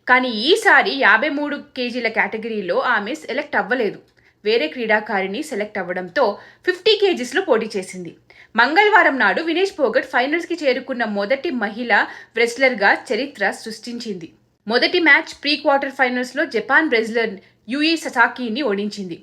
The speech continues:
ఈవిడ already ఒలింపిక్ మెడలిస్ట్, so అది టఫ్ ఫైట్ అనే చెప్పాలి. యూయి ఆడిన ఎనభై రెండు ఇంటర్నేషనల్ మ్యాచెస్లో ఒక్కటి కూడా ఓడిపోలేదు.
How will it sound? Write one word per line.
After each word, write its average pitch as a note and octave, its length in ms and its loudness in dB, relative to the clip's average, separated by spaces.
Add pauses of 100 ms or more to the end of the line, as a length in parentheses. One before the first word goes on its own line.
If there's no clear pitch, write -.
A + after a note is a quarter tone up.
(300)
ఈవిడ B3 260 2 (100)
already B3+ 380 4
ఒలింపిక్ B3 380 0 (100)
మెడలిస్ట్, A#3+ 580 -2 (200)
so B3+ 100 4 (180)
అది G3+ 140 -2
టఫ్ B3+ 400 -2
ఫైట్ C4+ 180 4
అనే B3+ 220 -2
చెప్పాలి. F3+ 340 -6 (460)
యూయి F4 420 0
ఆడిన A3 520 4
ఎనభై A#3+ 420 0
రెండు C#4 180 -2
ఇంటర్నేషనల్ B3+ 600 -4
మ్యాచెస్లో G3+ 440 -4
ఒక్కటి A#3 360 -6
కూడా C#4 220 -2
ఓడిపోలేదు. A#3+ 600 -2